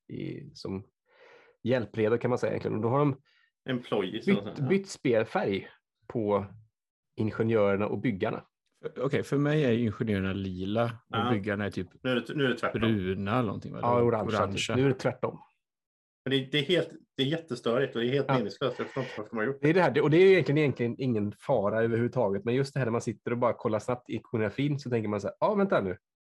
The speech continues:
Speaker 1: Ja, där ska jag ha, det här, just det, fan, det är ingen byggare där. Eller det är, det är ingen ingenjör, jag ska ha en byggare." Bara
Speaker 2: <laughs> Ja,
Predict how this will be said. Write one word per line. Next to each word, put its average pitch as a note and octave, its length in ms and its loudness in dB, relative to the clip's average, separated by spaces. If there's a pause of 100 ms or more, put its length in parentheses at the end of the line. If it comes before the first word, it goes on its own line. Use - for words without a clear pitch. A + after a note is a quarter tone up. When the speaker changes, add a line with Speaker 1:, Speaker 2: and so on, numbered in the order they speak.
(240)
Speaker 1:
Ja, D#3+ 240 0
där D#3+ 80 2
ska D#3 120 -2
jag D3 120 2
ha, - 180 -20
det A#2 80 -6
här, A#2+ 120 0
just C#3 180 -2
det, - 60 -4
fan, - 220 -8
det - 80 -4
är A#2 40 -2
ingen A2+ 180 -2
byggare A#2+ 320 0
där. B2+ 200 -6 (260)
Eller B2 120 2
det B2 160 2
är, A#2+ 180 4
det C3 100 4
är - 20 4
ingen D3 160 6
ingenjör, C3+ 400 6
jag A2+ 120 2
ska C3 100 0
ha C3 120 4
en C#3+ 60 6
byggare." B2 320 2 (460)
Bara - 300 0
Speaker 2:
<laughs> - 40 -14 (380)
Ja, - 60 -2